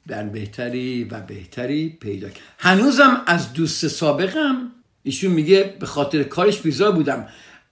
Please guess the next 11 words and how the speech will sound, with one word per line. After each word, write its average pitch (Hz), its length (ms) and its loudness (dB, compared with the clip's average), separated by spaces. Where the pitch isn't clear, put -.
اما 156 680 2
دیگر، 151 720 0
اینو 135 160 -4
خوب 135 200 -8
گوش 160 180 -4
کنید، 175 280 -6
حداقل 127 1040 -2
مسئولیت 135 1080 0
احساسات 123 1000 -6
خودم 202 420 0
رو 262 300 -6